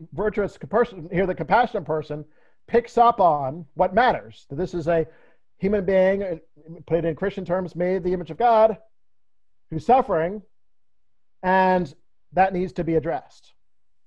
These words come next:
right? So that would be an example of how compassion has a very important intellectual component to it.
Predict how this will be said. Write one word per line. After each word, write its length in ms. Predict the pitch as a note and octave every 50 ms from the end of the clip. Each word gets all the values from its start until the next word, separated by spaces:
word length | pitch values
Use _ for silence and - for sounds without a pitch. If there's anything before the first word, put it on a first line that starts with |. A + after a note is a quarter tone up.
| - - - - _ _ -
right? 180 | C#3 D3 D#3+ - -
So 680 | A#2 A2 - _ _ _ _ - - - - - F3+
that 60 | F#3
would 100 | F3+ F#3
be 80 | D#3 F3+
an 60 | F3
example 420 | F3 E3 C3+ E3+ F3+ F3 - E3 E3
of 100 | D#3 C#3
how 200 | D3+ D#3+ D#3+ D#3
compassion 720 | D#3 D#3+ D3 D3 F3 G#3+ A#3+ B3 - - E3+ C#3+ C3 C3+ _ -
has 300 | - D#3 E3+ E3+ C3 D#3+
a 60 | D#3+
very 240 | C3 E3+ E3 E3+ E3+
important 380 | D#3 - F3 F3 E3+ D#3+ F3
intellectual 380 | E3 D#3 D#3 D#3+ - - E3 D3+
component 480 | - D3 C#3 C#3 D3 C#3+ B2+ B2 G2+
to 160 | - - A#2 G2+
it. 180 | F#2 _ _